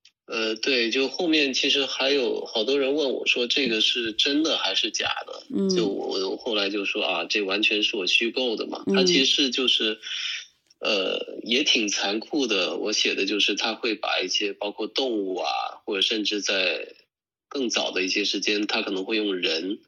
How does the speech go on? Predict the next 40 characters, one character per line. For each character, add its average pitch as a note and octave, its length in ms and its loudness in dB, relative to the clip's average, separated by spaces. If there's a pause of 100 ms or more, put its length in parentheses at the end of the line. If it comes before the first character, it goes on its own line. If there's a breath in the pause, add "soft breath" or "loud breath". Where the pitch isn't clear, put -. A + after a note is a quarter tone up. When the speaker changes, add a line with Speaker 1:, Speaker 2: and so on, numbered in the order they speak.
(120)
Speaker 2:
嗯。 G#3 380 0 (160)
Speaker 1:
呃， F3+ 500 -2
有 G2+ 160 0
可 G#2 140 -2
能 F#2+ 200 0
是 G2 560 0 (100)
女 G#2+ 220 0
孩 F#2 220 -2
儿， G2 400 -2
就 G#2+ 160 -2
这 A2+ 200 2
也 F#2 140 2
是 G#2 200 2
代 G#2+ 200 0
表 - 220 0
着 F#2 80 2
一 D#2+ 100 4
种 - 360 -2 (200)
结 G2+ 180 0
构 A#2 200 2
性 G#2 240 2
的 F#2+ 100 0
性 G#2+ 300 4
别 F#2 200 0
的， F#2 360 0 (160)
呃， - 480 -10 (160)
不 B2+ 120 -6
平 - 260 2
等 - 240 0
嘛， G#3+ 160 10
Speaker 2:
嗯， F3+ 40 2
Speaker 1:
就 G#3+ 140 6
是 G3 200 4
这 G3+ 120 2
样 F2+ 140 0
的 F2+ 80 0
一 F2+ 100 2
种 - 340 -2
传 - 320 -2
统， - 220 -4